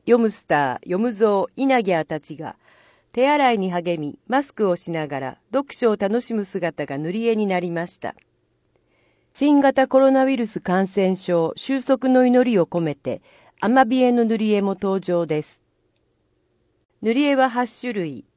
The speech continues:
好きな本を書く欄もあります。塗り絵は図書館で展示します。かわいい読むんだちゃんたちとみんなの好きな本集まれ。マスクをする読むんだと読むスター。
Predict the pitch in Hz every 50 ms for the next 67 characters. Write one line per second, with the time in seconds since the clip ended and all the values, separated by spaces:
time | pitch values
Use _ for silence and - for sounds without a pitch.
0 | _ - - - 277 277 269 254 220 214 247 247 240 214 185 175 - 233 247 214
1 | - 214 226 220 226 214 185 160 151 - 160 156 160 160 151 147 147 - - _
2 | _ _ _ _ _ _ _ _ _ _ _ _ _ _ _ _ _ _ _ _
3 | _ - 202 233 254 285 285 285 277 277 269 262 - 277 - 330 311 - 269 247
4 | 208 156 143 143 - 160 156 156 147 151 156 - - 156 147 143 143 147 - _
5 | _ _ _ _ _ _ _ _ _ _ _ _ _ _ _ _ _ _ _ _
6 | _ _ _ _ _ - - 247 262 269 277 294 294 285 262 220 220 220 233 269
7 | 302 285 247 254 233 - 208 180 170 165 - 165 156 - - - - 135 - -
8 | _ - 214 262 277 277 277 277 254 226 208 - - 240 247 240 226 202 180 185
9 | 165 147 131 - - - 175 185 - - 254 269 285 277 262 247 233 220 208 185
10 | 170 160 - _ _ _ _ _ _ _ _ _ _ _ _ _ _ _ _ _
11 | _ _ _ _ _ _ _ _ _ _ _ _ _ _ _ _ _ - 220 269
12 | 311 - - - - 233 208 185 185 185 - 175 156 170 - - 185 190 233 277
13 | 277 269 226 202 180 - 160 170 185 202 202 190 180 - - - 151 131 131 123
14 | -